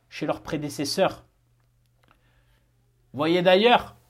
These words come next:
le parfait exemple de cela avec cette épidémie du covid, qui n'existait pas avant, et qui depuis quelques années a frappé et a paralysé le monde entier. Donc au lieu de chercher des coupables et des causes ici et là,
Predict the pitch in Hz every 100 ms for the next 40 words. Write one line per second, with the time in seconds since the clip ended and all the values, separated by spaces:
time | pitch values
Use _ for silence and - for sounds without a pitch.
0 | _ 165 151 180 - 196 202 165 208 -
1 | 190 202 202 202 220 185 170 190 185 190
2 | 180 180 202 202 185 - 240 285 - -
3 | - _ _ _ _ 160 160 151 156 -
4 | 156 190 170 147 151 - - _ _ -
5 | 139 190 170 190 208 202 208 170 202 202
6 | 202 220 180 - 214 208 233 220 202 196
7 | - 233 220 220 220 226 220 226 226 220
8 | 208 269 208 - _ _ _ _ _ _
9 | _ _ _ _ _ _ _ - 160 165
10 | 202 226 190 185 214 202 214 196 196 190
11 | - 233 180 190 190 196 262 208 190 -
12 | 208 208 214 202